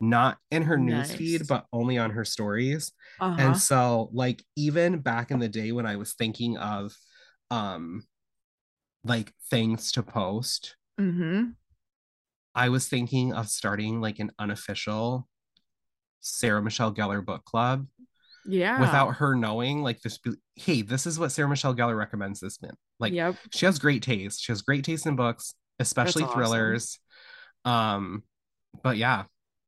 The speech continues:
Speaker 1: I love her.
Speaker 2: Yeah, you
Speaker 1: I
Speaker 2: do.
Speaker 1: love her. I love her. And I'm kind of bummed because she was supposed to be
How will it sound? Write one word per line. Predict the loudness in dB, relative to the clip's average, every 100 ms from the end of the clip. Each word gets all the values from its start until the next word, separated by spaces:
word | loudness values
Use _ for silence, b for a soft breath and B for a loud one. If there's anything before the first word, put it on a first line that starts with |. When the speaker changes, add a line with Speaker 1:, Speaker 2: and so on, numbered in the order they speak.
| -4
Speaker 1:
I | 0 2 2 0 -2 -6 _ _ _ _ _ _ -10
love | -4 -2 0 0 -2 -6 -14 _ _ _ _ -18 -10
her. | -8 -8 -14 -20 _ _ _ _ _ -8
Speaker 2:
Yeah, | -6 -6 -10 -16 _ _ _ _ _ -6
you | -4
Speaker 1:
I | -4
Speaker 2:
do. |
Speaker 1:
love | -6 -8
her. | -14 -16 -18 _ _ _
I | -8
love | -6 -8
her. | -12 -18 -18 _ B B B B B 2
And |
I'm | 4
kind | 4 4 4
of |
bummed | 2 0 0 -4
because | -2 -2
she | -2 -2
was | -2 -2
supposed | -6 -2 -2 -2
to | -4
be | 0 0 0 -2